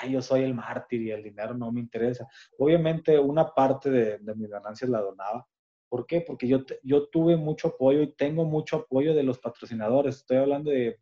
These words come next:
veinte, treinta patrocinadores por pelea. Y al momento de cotizarte y, y llevar un buen récord y pelear en esos niveles,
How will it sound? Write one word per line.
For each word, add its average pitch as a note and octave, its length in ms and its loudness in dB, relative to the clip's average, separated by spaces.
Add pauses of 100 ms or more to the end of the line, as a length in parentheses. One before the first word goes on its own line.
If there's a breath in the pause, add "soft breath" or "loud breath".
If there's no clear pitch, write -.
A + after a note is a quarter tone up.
veinte, B2+ 360 -4
treinta C3+ 340 -6
patrocinadores A#2 760 -6
por A#2 180 -14
pelea. A#2 340 -6 (360 soft breath)
Y B2+ 60 4
al B2 80 4
momento C3 360 2
de F3 80 2
cotizarte C3 760 -2
y, C3 240 -4
y A#2+ 140 -8
llevar A#2+ 240 -4
un D#3+ 180 -6
buen D3 180 -6
récord B2 340 -6
y A2+ 60 -6
pelear A#2 240 -8
en C#3+ 60 -10
esos D3+ 120 -12
niveles, D3+ 360 -8